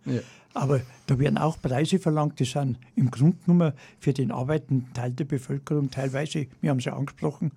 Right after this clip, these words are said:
Speaker 2: utopisch.
Speaker 1: Ja.
Speaker 2: Ja,
Speaker 1: Es,
Speaker 2: und
Speaker 1: es kann, es kann nicht
Speaker 2: wo
Speaker 1: sein.
Speaker 2: ist die Aufsichtspflicht der Stadtgremien?
Speaker 1: Vor allen Dingen, wenn wir jetzt,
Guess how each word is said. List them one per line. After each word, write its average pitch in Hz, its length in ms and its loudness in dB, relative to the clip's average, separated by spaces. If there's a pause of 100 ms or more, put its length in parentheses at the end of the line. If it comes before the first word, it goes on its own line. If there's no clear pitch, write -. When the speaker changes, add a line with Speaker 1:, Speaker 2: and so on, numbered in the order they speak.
(160)
Speaker 2:
utopisch. - 640 -4
Speaker 1:
Ja. 196 120 -10 (540)
Speaker 2:
Ja, 156 180 4
Speaker 1:
Es, 117 140 -12 (180)
Speaker 2:
und 135 240 0
Speaker 1:
es - 180 -4
kann, 220 280 -4
es - 440 -8
kann 175 240 -4
nicht 214 240 -4
Speaker 2:
wo 170 140 6
Speaker 1:
sein. - 100 8
Speaker 2:
ist 143 160 4
die 170 120 6
Aufsichtspflicht 185 1080 0
der 170 140 2
Stadtgremien? 147 920 0 (200)
Speaker 1:
Vor - 180 -6
allen 170 200 -2
Dingen, 170 180 0 (260)
wenn 156 240 0
wir 160 220 2
jetzt, 180 640 -4